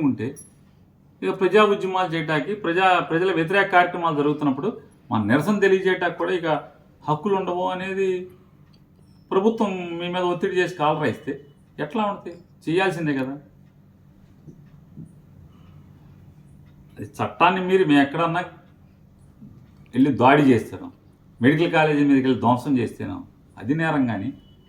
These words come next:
మా నిరసన ఆ గేటు ముందు తెలియజేయడానికి కూడా మేము వెళ్ళకూడదు అనేది ఎట్లా? అది ప్రభుత్వం అడ్డగోలు నిర్ణయాలు తీసుకున్నప్పుడు ఒక ప్రజా పార్టీ అంటే ప్రజలకు సంబంధించినటువంటి ప్రజా జీవితంలో ఉంటూ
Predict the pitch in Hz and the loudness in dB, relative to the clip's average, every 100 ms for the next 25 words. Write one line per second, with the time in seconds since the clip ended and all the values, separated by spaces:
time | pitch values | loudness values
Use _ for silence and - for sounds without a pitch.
0 | - 123 110 127 214 196 180 143 185 196 | -2 2 2 2 2 4 4 4 4 2
1 | 208 175 185 190 190 185 185 185 180 180 | -4 -2 0 2 0 0 -2 -4 -6 -6
2 | 170 160 165 180 175 170 165 156 143 131 | -6 -4 -2 -2 -2 -4 -6 -4 -6 -6
3 | 156 143 131 - - - - _ _ _ | -6 -8 -8 -14 -20 -20 -20 _ _ _
4 | _ _ _ - _ - _ _ - 139 | _ _ _ -20 _ -20 _ _ 0 2
5 | 170 180 165 143 175 185 170 160 165 156 | 2 2 2 4 4 4 4 0 -4 -4
6 | 143 127 135 120 117 208 - - - _ | -6 -8 -6 -6 -6 -8 -10 -18 -20 _
7 | _ _ _ - _ - 110 117 120 175 | _ _ _ -20 _ -8 -4 0 4 6
8 | 170 151 - 113 110 139 135 123 160 160 | 6 2 0 -2 -2 -2 0 0 0 0
9 | 156 147 135 127 120 113 120 175 139 131 | -2 0 -2 -4 -4 -4 -4 -6 -4 0
10 | 151 143 135 139 120 110 104 156 | 0 0 0 -2 -4 -4 -8 -12